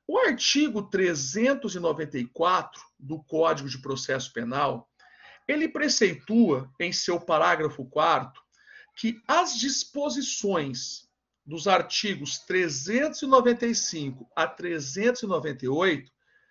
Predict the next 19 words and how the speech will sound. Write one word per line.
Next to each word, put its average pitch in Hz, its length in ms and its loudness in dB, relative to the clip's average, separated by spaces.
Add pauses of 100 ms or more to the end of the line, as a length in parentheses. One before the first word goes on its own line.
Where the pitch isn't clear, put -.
(440)
elas 254 280 4
devem 294 340 4
ser 254 180 0
aplicadas 196 920 -2
a 240 100 2
todos 294 520 -4
os 285 120 -4
procedimentos 247 960 -2
de 220 120 -2
primeiro 233 380 0
grau, 220 460 2 (1500)
né? 151 140 -12 (420)
Desde 190 280 0
que 294 100 -6
não 262 200 2
haja 220 340 4
nenhuma 180 440 -2
incompatibilidade, 156 1000 -2
obviamente. 123 720 -6